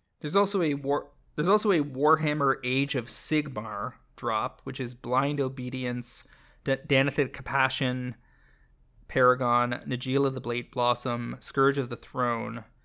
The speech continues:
and Loxodon Warhammer. These are,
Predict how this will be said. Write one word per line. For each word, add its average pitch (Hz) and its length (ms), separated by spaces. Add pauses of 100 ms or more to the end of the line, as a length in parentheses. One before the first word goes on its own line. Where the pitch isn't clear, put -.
(340)
and 123 120
Loxodon 117 600
Warhammer. 117 540 (1160)
These 220 240
are, 156 500